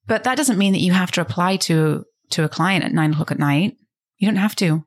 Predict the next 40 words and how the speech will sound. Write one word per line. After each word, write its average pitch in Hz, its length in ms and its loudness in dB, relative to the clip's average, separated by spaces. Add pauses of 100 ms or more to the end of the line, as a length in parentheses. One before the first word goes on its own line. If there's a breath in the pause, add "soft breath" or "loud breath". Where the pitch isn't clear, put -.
(100)
You 180 120 2
don't 185 160 0
need 175 180 2
to. - 340 -2
You 185 160 0
can 196 200 -2
put - 260 -6
that 233 180 -2
phone 170 320 -2 (240)
down. 151 400 2
You 190 120 2
can 160 160 0
switch - 360 -4
on 196 120 0
that 190 180 -2
do 170 140 2
not 175 180 0
disturb, 160 640 0
and 180 120 0
you 214 120 2
can 339 180 0
reply 208 380 0
to 180 100 -2
those 165 160 -2
text - 260 -4
messages 214 560 0 (440 loud breath)
at 226 160 -4
a 277 100 4
reasonable 254 880 2
business 175 500 0
hour. 131 360 -8 (180)
All 165 160 2
right. 170 320 0 (440 loud breath)
Whatever 202 420 0
that 214 180 0
looks 180 260 -2
like 160 280 0
for - 160 -4
you. 147 440 -2 (460)
Okay. 156 480 -2